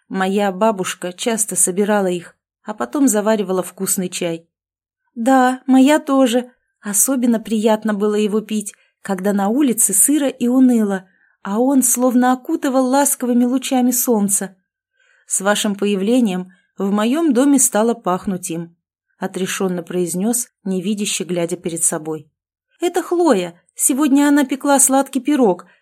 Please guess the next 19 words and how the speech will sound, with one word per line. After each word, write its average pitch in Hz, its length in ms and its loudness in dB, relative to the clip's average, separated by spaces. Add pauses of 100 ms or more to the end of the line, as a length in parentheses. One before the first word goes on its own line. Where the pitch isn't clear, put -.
(140)
Наверняка 262 580 4
туда 214 300 0
положила 208 560 0
ваниль 220 460 2
для 196 180 0
аромата». 185 560 -4 (640)
«Возможно», 254 880 2
согласно 190 600 -2
кивнул 190 360 -2
Дэвид. 180 360 -2 (520)
«Анни, 185 560 -2
если 208 340 -2
вам 208 200 2
что-то 202 340 -2
нужно, 190 560 -2 (120)
вы 202 140 -2
говорите». 247 640 2 (640)
«Нужно 254 600 4
очень», 247 560 0